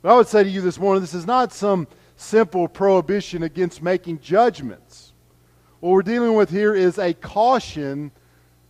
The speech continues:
against certain types of judgment, especially rash judgment. And then we have a process laid out, a process laid out of how to make sure that we are a good judge, that we are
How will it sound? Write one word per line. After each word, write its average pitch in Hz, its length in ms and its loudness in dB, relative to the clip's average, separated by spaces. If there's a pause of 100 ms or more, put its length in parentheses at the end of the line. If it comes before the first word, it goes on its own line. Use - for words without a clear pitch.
against 170 480 -4
certain 202 300 -2
types 208 520 0
of 151 140 -8
judgment, 151 500 -2
especially 175 560 -6
rash 160 600 -2
judgment. 123 580 -6 (400)
And 151 120 -6
then 190 80 2
we 190 100 0
have 185 160 4
a 165 60 -2
process 185 1040 -2
laid 156 360 -4
out, 139 460 -2 (1400)
a 143 60 -18
process 202 680 0
laid 170 260 0
out 165 300 2
of 160 100 -4
how 214 720 -4 (300)
to 196 100 -12
make 226 220 -4
sure 220 320 -8
that 196 160 0
we 196 220 -4
are 180 300 0
a 180 100 -8
good 175 360 0
judge, 117 460 -8
that 151 120 -8
we 175 200 -2
are 151 240 2